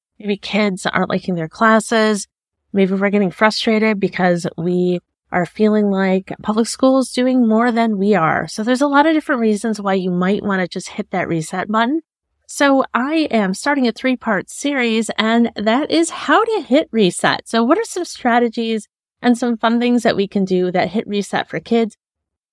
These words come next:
But here's the kicker. Hit reset for you also. It's really important for you to recognize that you are just as much of a part of the homeschool experience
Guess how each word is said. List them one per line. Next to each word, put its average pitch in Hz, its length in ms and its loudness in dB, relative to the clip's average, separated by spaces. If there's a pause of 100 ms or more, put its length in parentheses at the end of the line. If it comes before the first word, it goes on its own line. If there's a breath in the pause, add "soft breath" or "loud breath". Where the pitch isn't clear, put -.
(140)
But 277 140 4
here's 262 300 2
the 269 80 -2
kicker. 220 480 -2 (200)
Hit - 340 -2
reset 233 580 0
for 214 400 -2
you 208 460 -2 (240)
also. 214 560 2 (480)
It's 220 160 -6
really 220 540 2
important 226 400 0
for 233 60 -2
you 220 140 0
to 220 80 -2
recognize 208 680 0
that 196 260 0
you 214 500 -2
are 262 240 0
just 311 540 -2
as 262 120 -2
much 269 220 0
of 247 200 -6
a 220 80 -4
part 262 280 2
of 247 80 0
the 240 100 4
homeschool 262 480 0
experience 190 580 -2